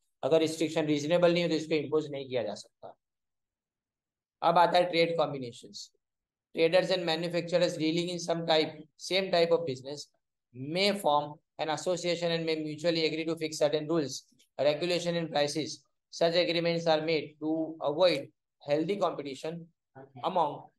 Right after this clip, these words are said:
themselves। These regulations may be regarding timing of business,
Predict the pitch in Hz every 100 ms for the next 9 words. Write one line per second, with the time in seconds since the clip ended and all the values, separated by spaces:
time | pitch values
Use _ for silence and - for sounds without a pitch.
0 | - 160 165 165 120 101 160 202 190 165
1 | 165 165 165 165 165 151 180 147 135 -
2 | _ _ - 131 151 170 170 175 165 147
3 | 160 165 170 170 160 185